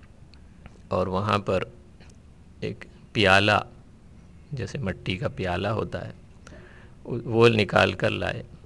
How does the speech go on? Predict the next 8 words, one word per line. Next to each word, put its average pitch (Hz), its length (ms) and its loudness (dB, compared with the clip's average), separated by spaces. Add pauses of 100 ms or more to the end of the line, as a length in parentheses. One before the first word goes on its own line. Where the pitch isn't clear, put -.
(180)
اس 107 200 -2
کے 104 200 -2
اندر 98 320 0
پانی 95 420 -2
بھرا 131 240 -2
ہوا 92 200 -2
تھا - 300 -8 (140)
اور 117 260 2